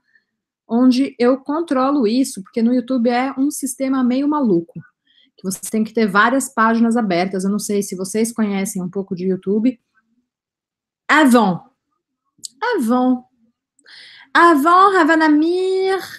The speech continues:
est-ce que tu veux dire que ça ressemble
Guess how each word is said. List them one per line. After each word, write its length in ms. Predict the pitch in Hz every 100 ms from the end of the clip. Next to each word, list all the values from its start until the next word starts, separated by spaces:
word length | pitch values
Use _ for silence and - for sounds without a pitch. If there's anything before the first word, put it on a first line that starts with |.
| -
est-ce 200 | 269 -
que 160 | 339
tu 400 | 339 - 311 302
veux 220 | 254 311 247
dire 540 | 247 302 330 339 -
que 360 | 311 302 311 320
ça 160 | 294
ressemble 880 | 254 269 - 285 294 302 302 311